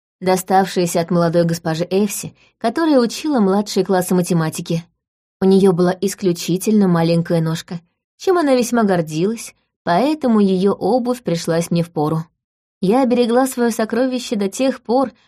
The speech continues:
пока могла надеть, а потом передала кому-то ещё. Нэна и горничные встретили меня,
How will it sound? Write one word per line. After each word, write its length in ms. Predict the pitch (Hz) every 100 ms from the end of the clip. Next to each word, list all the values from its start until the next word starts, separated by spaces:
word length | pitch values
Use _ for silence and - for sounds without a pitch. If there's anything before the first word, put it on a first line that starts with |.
| _
пока 280 | - 202 226
могла 300 | 220 202 202
надеть, 520 | 190 180 165 165 - _ _ _ _ -
а 140 | 170
потом 400 | 170 165 254 294
передала 400 | 262 190 175 185
кому-то 340 | 196 170 175 165
ещё. 380 | 156 - 156 156 _ _ _ _ _
Нэна 280 | 226 370 320
и 100 | 226
горничные 580 | 196 262 285 247 - 190
встретили 480 | 175 185 247 - 220
меня, 320 | 208 208